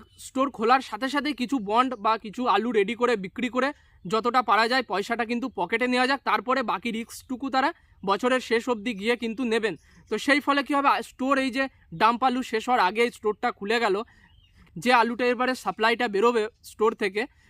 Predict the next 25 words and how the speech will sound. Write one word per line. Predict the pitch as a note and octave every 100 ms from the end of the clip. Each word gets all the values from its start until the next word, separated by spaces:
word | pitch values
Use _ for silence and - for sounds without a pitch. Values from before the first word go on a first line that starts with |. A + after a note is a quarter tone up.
| -
সেই | - B3+
আলুটা | B3+ A#3 A#3 B3
কিন্তু | B3+ A#3+ D4+
মার্কেটটাকে | C4 F#3+ G#3+ A#3 C4+ - B3+
অনেকটা | A#3+ A#3+ - B3
খারাপ | G3+ G3+
করবে। | G3+ F#3 F3
যেমন | G3+ B3 E4 - _ _ -
মেদিনীপুরের | A3 A#3+ B3+ B3+ C#4+ C#4+
স্টোরগুলো | - B3+ A#3+ C4+
খুলে | - A3
দেওয়ার | A#3 A#3+
কারণে | B3 B3 C4
মেদিনীপুরে | G#3 G#3 F#3+ A3 B3
কিন্তু | A#3+ B3+ G#3+ C#4 C#4+ _ -
আজকের | - G#3 - A#3
দিনে | B3+ C4+ C#4 C#4 _ _ _ _ _ _ -
আলুর | F3+ A#3 B3
দাম, | G3 A3 A#3+
চাষি | A#3+ G3+ A#3
ভাইয়ের | A#3 A3
আলুর | G3+ A3+
দাম | A3 B3
অনেকটা | F3 A3 A#3+ A#3
অংশে | A3+ C#4